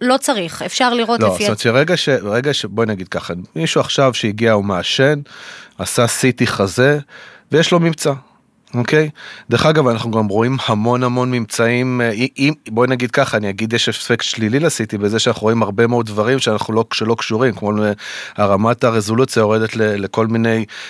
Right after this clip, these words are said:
Speaker 2: קשריות, אה, בקוטר של שלושה ארבעה מילימטר, כאילו, מה אנחנו עושים שלושה ארבעה מילימטר? זה מכניס לסטרס כמה אנשים, אבל מצד שני, אנחנו רואים בצורה מאוד ברורה דברים שהם ברורים.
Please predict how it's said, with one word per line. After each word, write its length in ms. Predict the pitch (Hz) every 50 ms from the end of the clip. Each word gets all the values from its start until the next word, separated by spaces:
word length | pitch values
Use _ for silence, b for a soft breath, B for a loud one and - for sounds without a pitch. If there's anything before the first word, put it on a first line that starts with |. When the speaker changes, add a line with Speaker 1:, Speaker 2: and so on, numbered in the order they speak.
| B B -
Speaker 2:
קשריות, 880 | - 120 117 - - - 117 117 117 123 139 147 143 127 - _ - 113
אה, 100 | 110 110
בקוטר 400 | 104 101 107 - - 127 113 127
של 120 | 117 - 120
שלושה 360 | - - 113 107 - - 120
ארבעה 320 | 113 110 107 104 107 107 107
מילימטר, 760 | 113 113 104 107 110 104 101 110 110 110 107 _ - 90 82 -
כאילו, 200 | - 92 85 98
מה 120 | 95 104 110
אנחנו 220 | 110 110 - -
עושים 220 | 107 - - 107
שלושה 260 | 101 - 98 - - 98
ארבעה 260 | 95 95 92 95 95
מילימטר? 540 | 95 92 87 92 90 92 92 - - 110 98
זה 100 | 90 90
מכניס 340 | 95 98 - 110 104 -
לסטרס 360 | 104 - - - 110 113 - -
כמה 240 | - 110 107 107
אנשים, 360 | 107 104 101 - - 135 135 135 B B B B B B B -
אבל 160 | 104 101 104
מצד 320 | 104 107 101 - 131 131 -
שני, 280 | - 143 143 165 160
אנחנו 300 | 135 120 107 - 113 107
רואים 220 | 98 104 107 110 110
בצורה 400 | 117 110 - - 110 110 110 110
מאוד 300 | 117 113 113 110 110 95
ברורה 420 | 107 107 110 110 120 135 143 135
דברים 380 | 120 107 95 101 92 104 107 107
שהם 260 | - - 107 98 92
ברורים. 440 | 95 95 92 90 87 90 90 85